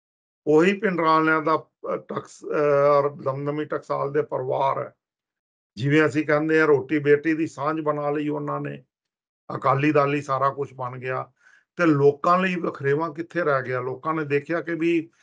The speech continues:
ਉਹ ਲੋਕ ਜਿਹੜੇ ਆਪਣੇ ਏਜੰਡੇ ਲਈ ਸ਼ਹੀਦ ਹੋਏ, ਉਹੀ ਜਿਨ੍ਹਾਂ ਨੇ ਉਹਨਾਂ ਨੂੰ ਸ਼ਹੀਦ ਕਰਾਇਆ,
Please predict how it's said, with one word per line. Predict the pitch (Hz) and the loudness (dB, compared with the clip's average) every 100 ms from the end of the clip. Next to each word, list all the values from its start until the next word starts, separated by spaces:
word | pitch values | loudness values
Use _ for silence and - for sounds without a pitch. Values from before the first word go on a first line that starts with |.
| _ _ | _ _
ਉਹ | 170 190 | 4 6
ਲੋਕ | 208 190 180 175 156 _ _ _ _ _ _ _ _ - | 6 6 2 -2 -12 _ _ _ _ _ _ _ _ 0
ਜਿਹੜੇ | 135 165 185 | 4 6 4
ਆਪਣੇ | 160 151 165 | 4 0 -2
ਏਜੰਡੇ | 170 143 139 143 165 | 0 0 0 2 2
ਲਈ | 170 160 160 | 2 2 2
ਸ਼ਹੀਦ | 156 139 131 165 | 0 -2 0 -2
ਹੋਏ, | 170 160 156 135 - _ _ _ - | 4 6 6 4 -2 _ _ _ -6
ਉਹੀ | 180 170 196 185 165 - _ _ _ - | 0 2 2 2 -2 -6 _ _ _ -8
ਜਿਨ੍ਹਾਂ | 117 175 190 185 | 0 4 4 4
ਨੇ | |
ਉਹਨਾਂ | 190 185 180 180 | 0 -4 -4 -4
ਨੂੰ | 175 | -6
ਸ਼ਹੀਦ | 160 147 131 | -8 -10 -10
ਕਰਾਇਆ, | 139 151 143 151 175 147 | -6 0 2 4 4 0